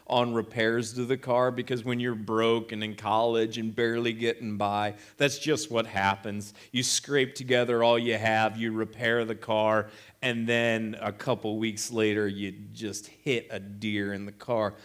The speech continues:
looks destroyed. He's like, "But fire it up and see what happens." And he, he fired it up, and he was able to drive it back to school. But what had taken us ten minutes going towards Olive Garden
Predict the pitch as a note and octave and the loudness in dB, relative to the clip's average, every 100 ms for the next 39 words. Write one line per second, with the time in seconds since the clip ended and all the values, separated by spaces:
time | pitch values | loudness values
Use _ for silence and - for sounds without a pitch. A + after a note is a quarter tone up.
0 | - - A2+ A2+ A2 - G#2 - - A2+ | -16 -6 -2 -2 -4 -10 -10 -10 -8 -4
1 | A2 G#2+ A#2 A2 G#2 A#2+ A#2+ A#2+ A#2+ B2 | -4 -4 -4 -4 -2 -4 -4 2 4 4
2 | A2+ A#2+ A2+ G#2+ G2 - A2 G#2+ G2 G2+ | 4 4 2 0 -10 -8 -4 -4 -2 0
3 | G#2+ G#2 G2+ G2+ - - - - C#3 D3 | 0 -2 -6 -8 -12 -20 -14 -6 -4 -4
4 | B2+ A2+ - C3+ C3 B2+ C#3 C#3 C#3 C#3+ | -6 -14 -4 -4 2 4 6 6 4 6
5 | E3+ - C3 B2 A#2 A#2+ B2 B2+ A#2+ B2+ | 4 4 -2 -4 -6 -8 -4 -2 2 2
6 | C#3 C3+ B2 A2 A2+ A#2 B2+ C3 C3 - | 2 0 -2 -2 2 4 4 2 -2 2
7 | B2 C#3 C3+ - - _ _ - C3+ B2 | 2 2 -2 -10 -20 _ _ -8 -4 -2
8 | - C3 D#3+ B2+ G2+ - - - B2 B2 | -2 2 2 2 -4 -14 -10 0 0 2
9 | A#2 - B2+ A2+ C3+ B2 A#2 G#2+ - - | 0 -2 -10 0 2 2 -2 -4 -6 -2
10 | C3 C3 A#2+ G#2+ G#2+ A#2+ B2 A2+ A2 G#2 | 0 0 0 -4 -8 -6 -4 -2 -4 -6
11 | G#2 - F3 E3 A#2 G#2 G#2 G#2 G#2 G#2+ | -10 -4 -2 -2 0 2 2 0 -2 0
12 | G2+ G2+ G2 | 0 -2 -8